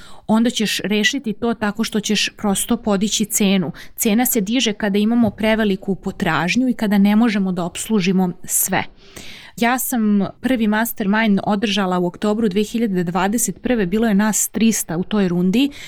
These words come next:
zatim je bilo, kad sam digla cenu, nas šezdeset,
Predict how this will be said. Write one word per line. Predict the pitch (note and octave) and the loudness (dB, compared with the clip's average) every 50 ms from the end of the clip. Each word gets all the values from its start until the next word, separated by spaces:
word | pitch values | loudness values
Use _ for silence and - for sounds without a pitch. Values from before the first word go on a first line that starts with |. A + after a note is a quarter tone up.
| - - - - | -16 -16 -14 -6
zatim | G3+ F#3+ A#3 A3+ A3+ - B3 | -2 0 0 0 0 0 0
je | A#3+ G#3 | 0 2
bilo, | F#3 G#3+ A3+ A#3 A3+ G#3 G3 F#3 F3+ - - | 2 2 2 2 2 2 2 0 -2 -4 -4
kad | - G#3+ G3 | -4 -4 -2
sam | - G#3 G3 F#3 | 0 0 2 2
digla | A3+ A#3+ A#3 A3+ F#3+ | 2 2 2 2 0
cenu, | F#3 - - A3 G#3 A3 A3 G#3 F#3+ F3 - | 0 -2 -2 0 2 2 4 2 2 2 2
nas | - G#3 G#3+ A3 G3 - - - | 2 2 2 2 0 -4 -6 -6
šezdeset, | - - - G3 E3+ D#3+ - F3+ F3+ G#3 G#3 - - E4 D#4 - - | -6 -4 -4 -4 -4 -4 -2 0 0 0 0 0 -2 -2 -4 -6 -8